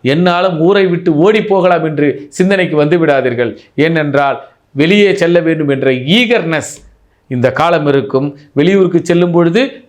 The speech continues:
ஜாக்கிரதையாக செல்லுங்கள். குறிப்பு, இரவு நேரங்களில் வெளியூர் தங்காதீர்கள்.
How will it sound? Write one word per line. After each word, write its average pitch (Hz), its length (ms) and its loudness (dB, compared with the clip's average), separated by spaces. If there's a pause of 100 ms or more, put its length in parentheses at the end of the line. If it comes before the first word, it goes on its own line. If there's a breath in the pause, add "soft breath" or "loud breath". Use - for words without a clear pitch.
(200)
ஜாக்கிரதையாக 165 540 0
செல்லுங்கள். 127 460 -2 (180)
குறிப்பு, 160 640 0 (320 loud breath)
இரவு 254 340 2
நேரங்களில் 208 480 2
வெளியூர் 202 360 2
தங்காதீர்கள். 165 760 0